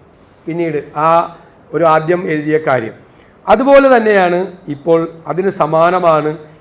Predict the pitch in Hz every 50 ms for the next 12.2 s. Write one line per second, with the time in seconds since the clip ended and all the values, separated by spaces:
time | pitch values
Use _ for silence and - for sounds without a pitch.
0 | _ - 190 214 226 180 185 185 185 196 208 220 214 208 - 226 220 220 226 220
1 | 208 226 214 190 180 175 175 180 180 180 - - 202 196 196 - - - - -
2 | - - - - 160 165 175 175 175 180 160 185 180 185 170 170 165 160 185 190
3 | 165 151 156 156 156 151 151 - 147 139 131 117 117 120 107 110 - _ _ _
4 | _ _ _ _ _ - 202 233 262 277 269 247 240 226 214 208 208 202 202 196
5 | 202 226 247 254 240 240 269 240 226 196 170 190 190 190 190 196 196 165 160 160
6 | - 170 160 143 131 - - - - - - - - _ _ _ _ _ _ _
7 | _ _ _ _ _ _ _ _ - - 160 165 185 196 190 190 208 - 208 208
8 | 196 196 170 165 160 165 170 147 180 175 185 202 220 - - - - _ _ _
9 | _ _ - 190 196 214 233 240 240 240 233 208 196 202 214 220 233 233 233 233
10 | 240 233 220 214 - 208 196 190 190 180 170 170 175 175 - 156 139 - 180 175
11 | 175 170 175 175 170 156 151 147 143 160 175 160 143 143 143 143 139 139 151 135
12 | 127 113 107 107